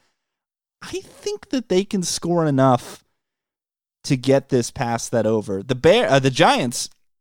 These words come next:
uh, are gonna be able to move the ball, and Dimes is perfect in both aspects, in that he can move the ball and get the ball in the end zone, or he can hand it to the <laughs> Bears defense and they can score as well. So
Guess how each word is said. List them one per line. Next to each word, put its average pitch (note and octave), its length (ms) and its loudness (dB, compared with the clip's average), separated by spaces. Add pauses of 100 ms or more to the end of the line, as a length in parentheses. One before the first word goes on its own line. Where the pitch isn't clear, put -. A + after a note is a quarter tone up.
(200)
uh, A#2 280 0
are C3+ 100 0
gonna F3 180 0
be D3+ 120 4
able C#3+ 120 6
to B2+ 60 2
move C3 260 2
the A#2 80 -10
ball, A2+ 300 4
and C#3+ 440 0 (720)
Dimes F#3+ 360 4
is D3+ 140 0
perfect D3+ 420 0
in C3 120 0
both D3 380 2 (100)
aspects, G#2 680 -6
in C#3 180 -2
that B2 180 0
he F3+ 120 -4
can D3 160 -2
move D#3 200 2
the C#3 80 -4
ball C#3+ 180 4
and B2+ 100 0
get B2 120 -2
the B2+ 80 -6
ball A2 160 -2
in G#2 40 -8
the G2+ 140 -6
end F#3 180 2
zone, A2+ 340 0 (460)
or G3+ 220 6
he D3+ 100 2
can C#3+ 160 -2
hand C#3+ 280 -2
it C3+ 60 -4
to C#3+ 120 -2
the C3 220 -6
<laughs> - 0 -
Bears C#3 420 -4
defense D#3 480 0
and A#2 120 -4
they A#2+ 100 -2
can B2 160 -6
score B2 380 -2 (440)
as B2 200 0
well. C#3 240 2
So G#2 420 0